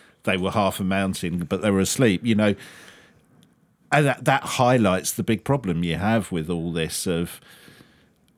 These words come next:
if it's historical, then you'd need to find a full skeleton like the fake one in that picture.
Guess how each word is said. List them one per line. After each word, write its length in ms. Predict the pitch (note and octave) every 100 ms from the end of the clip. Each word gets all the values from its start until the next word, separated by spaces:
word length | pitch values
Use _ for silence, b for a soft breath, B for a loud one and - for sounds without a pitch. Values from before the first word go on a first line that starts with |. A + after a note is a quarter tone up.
| _ _ _
if 160 | B2+ -
it's 180 | B2 -
historical, 1000 | A#2 - D#3 C#3 G#2+ - G2+ F#2 F2 A2 _
then 460 | A2+ G2+ F#2+ F#2+ - _ _
you'd 260 | C3 A2 G2
need 320 | G#2+ A2+ A2+
to 140 | - A2
find 640 | A2 G2 F#2 F2+ F2 - -
a 420 | G#2 F#2 F2 F2 - _ _ _ _ _
full 380 | _ - C3+ G#2+
skeleton 760 | - G#2+ F#2 F2+ - F#2 F#2 - -
like 320 | G#2 F#2+ - _ _ _ _
the 100 | A2
fake 360 | - G2 F2+ -
one 380 | F#2+ F2 D#2+ - _ _
in 360 | G2 F2 D#2 E2+ _
that 220 | F#2+ -
picture. 540 | A2 G2+ - D#2+ G2